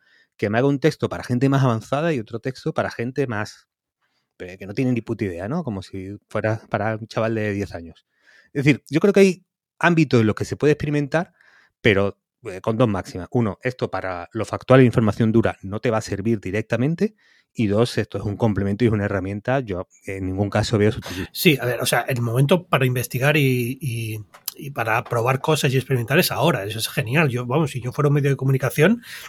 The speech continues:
Speaker 2: que <clears throat> yo, mucha gente piensa que yo porque escribo en El Mundo tengo control o tengo algún tipo de, <laughs> de,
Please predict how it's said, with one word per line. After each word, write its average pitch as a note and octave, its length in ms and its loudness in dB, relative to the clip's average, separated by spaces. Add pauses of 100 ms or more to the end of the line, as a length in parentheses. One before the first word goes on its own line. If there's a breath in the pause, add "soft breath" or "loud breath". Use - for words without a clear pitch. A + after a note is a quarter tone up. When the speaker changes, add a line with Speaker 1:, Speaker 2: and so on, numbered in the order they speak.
(180)
Speaker 2:
que A#2+ 180 -8 (120)
<clears throat> G#3+ 260 0
yo, F3 220 0
mucha C#3+ 240 2
gente D3+ 200 2
piensa D3+ 220 0
que D#3+ 60 2
yo C#3 100 2
porque C3 160 -2
escribo C3 240 0
en C#3 60 4
El C3 80 2
Mundo D3 240 2
tengo C#3 260 0
control C3+ 480 2
o A#2+ 120 -6
tengo B2 220 -6
algún C3 220 2
tipo C3 300 -4
de, A#2 280 -4 (480 loud breath)
<laughs> - 0 -
de, D#3 720 4